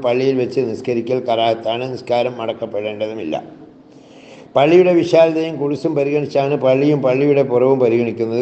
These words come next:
കേവലം പള്ളിയല്ലാത്ത മരുഭൂമിയിൽ പോയി നിസ്കരിക്കുന്നതിന് മഹത്വമുണ്ട്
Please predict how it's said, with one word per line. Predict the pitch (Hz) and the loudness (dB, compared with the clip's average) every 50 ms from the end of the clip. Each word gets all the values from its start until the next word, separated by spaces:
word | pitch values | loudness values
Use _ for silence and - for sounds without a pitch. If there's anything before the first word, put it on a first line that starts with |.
| 120 127 | 0 2
കേവലം | 127 131 139 139 143 131 135 | 2 2 2 2 0 0 0
പള്ളിയല്ലാത്ത | 131 131 143 151 151 147 143 143 139 135 131 139 135 | 0 2 2 2 2 4 4 4 2 2 2 0 0
മരുഭൂമിയിൽ | 131 123 127 131 135 139 139 135 135 131 127 120 | 0 0 0 2 2 2 2 2 0 0 0 0
പോയി | 123 127 127 127 | 2 2 2 0
നിസ്കരിക്കുന്നതിന് | 117 98 - - 131 123 117 - 120 117 117 113 120 120 120 117 | -2 -4 -4 -2 -2 -2 -2 -2 -4 -4 -2 -2 -4 -4 -4 -4
മഹത്വമുണ്ട് | 113 110 127 127 - 139 131 120 113 110 113 120 | -4 -4 -4 -4 -2 -2 -2 -2 -4 -4 -2 -2